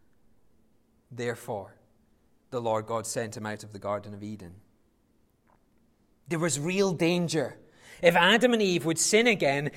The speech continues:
and eat of the tree of life, they would become eternal. They would be immortal, yet they would be eternal in their sin.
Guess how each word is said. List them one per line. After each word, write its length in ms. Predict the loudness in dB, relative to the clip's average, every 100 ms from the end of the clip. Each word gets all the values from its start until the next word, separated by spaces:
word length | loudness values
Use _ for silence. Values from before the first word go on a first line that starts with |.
| -10 0
and 140 | 2
eat 260 | 4 2 6
of 160 | 4 4
the 80 |
tree 420 | -4 0 2 2 6
of 220 | 6 6
life, 480 | 8 8 6 -2 -12 -10
they 200 | 4 4
would 120 | 6 2
become 400 | 0 0 0 0
eternal. 600 | -4 -4 -2 2 2 4
They 160 | 4
would 160 | 4 0
be 240 | -2 -2
immortal, 760 | 0 4 8 8 8 0 -6 -8 -16 -2
yet 200 | 2 4
they 120 | 4
would 120 | 2
be 160 | -2 -2
eternal 640 | -2 0 2 4 4 4
in 360 | 4 4 2 -2
their 300 | 0 2 2
sin. 580 | 0 -2 -2 -4 -8